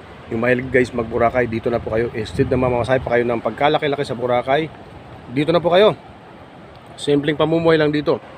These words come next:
Maraming, ah, beach dito. Napunta roon, ha. Mayroong mga swimming pool na pwedeng pagbanlawan at may mga private room na pwede kayong mag-overnight pag mag-i-stay kayo. Para sa mga mag-uuyab,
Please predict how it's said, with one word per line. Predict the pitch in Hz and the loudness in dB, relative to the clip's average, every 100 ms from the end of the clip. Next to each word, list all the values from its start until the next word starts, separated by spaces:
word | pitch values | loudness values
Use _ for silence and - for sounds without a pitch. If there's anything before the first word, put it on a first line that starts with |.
| - - - - - - - | -20 -20 -20 -20 -20 -20 -2
Maraming, | 147 208 233 233 | 2 4 2 2
ah, | 226 214 | 2 2
beach | 202 - | 0 0
dito. | 180 202 190 - - | 0 2 2 -2 -12
Napunta | 139 170 | -8 0
roon, | 180 202 214 160 | 2 4 4 2
ha. | 180 180 - - - - - | -2 -4 -16 -20 -20 -20 -4
Mayroong | 143 185 196 | 2 2 4
mga | 196 190 190 185 185 180 175 165 170 160 | 2 4 4 2 2 0 0 2 0 2
swimming | 175 185 165 | 4 4 2
pool | 180 202 160 | 4 4 4
na | 151 151 | 2 2
pwedeng | 147 151 147 143 | 0 -2 -2 -4
pagbanlawan | 147 147 143 143 156 | 0 2 4 4 2
at | 151 135 | 0 2
may | 151 | 2
mga | 143 143 143 139 | 4 4 2 4
private | 147 143 143 - | 2 2 0 0
room | 135 139 135 - - - - - - | 0 0 -4 -10 -16 -16 -16 -16 -4
na | 135 | -2
pwede | 151 147 | 0 2
kayong | 156 151 147 | 4 4 2
mag-overnight | 151 139 131 123 143 - - | 2 2 2 4 0 0 -6
pag | - 120 | -4 -2
mag-i-stay | 127 127 110 - | -2 -2 -4 -2
kayo. | 117 123 95 - - - | 0 0 -4 -16 -20 -2
Para | 120 139 | 0 0
sa | |
mga | 156 151 151 | 0 -2 0
mag-uuyab, | 151 147 147 147 160 | 0 -2 0 2 2